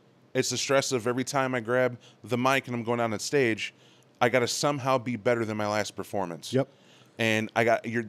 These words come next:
Speaker 1: you're neurotic because of it, 'cause you're stressing over every little detail.
Speaker 2: Right, 'cause you
Speaker 1: right?
Speaker 2: always wanna be improving.
Speaker 1: And you wanna be perfect. And the key about a perfectionist is that they're never satisfied, because the moment they do,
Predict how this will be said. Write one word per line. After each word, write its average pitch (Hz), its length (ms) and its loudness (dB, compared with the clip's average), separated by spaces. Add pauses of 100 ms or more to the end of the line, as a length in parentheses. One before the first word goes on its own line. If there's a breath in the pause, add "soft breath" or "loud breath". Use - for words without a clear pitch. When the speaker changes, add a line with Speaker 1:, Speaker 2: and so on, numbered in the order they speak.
Speaker 1:
you're 117 140 -2
neurotic 117 500 0
because 101 360 -4
of 95 80 -6
it, 92 80 -6
'cause 101 140 -10
you're 113 80 -4
stressing 139 500 -4
over 123 340 0
every 120 280 0
little 113 280 -2
detail. 95 560 -2
Speaker 2:
Right, 101 240 -6
'cause 131 160 -6
you 107 60 -4
Speaker 1:
right? 104 180 4
Speaker 2:
always 135 240 2
wanna 113 180 0
be 104 100 0
improving. 87 520 -4 (140)
Speaker 1:
And 107 160 -2
you 95 140 -10
wanna 98 180 -2
be 110 120 -2
perfect. 110 580 -2
And 104 440 -4
the 104 180 -6
key 175 280 -4
about 147 260 2
a 127 40 -2
perfectionist 117 580 -4
is 101 60 -8
that 113 200 0
they're 120 140 -2
never 120 240 -4
satisfied, 120 580 -2
because 101 240 -8
the 95 80 -4
moment 107 320 -4
they 104 120 -2
do, 127 280 -4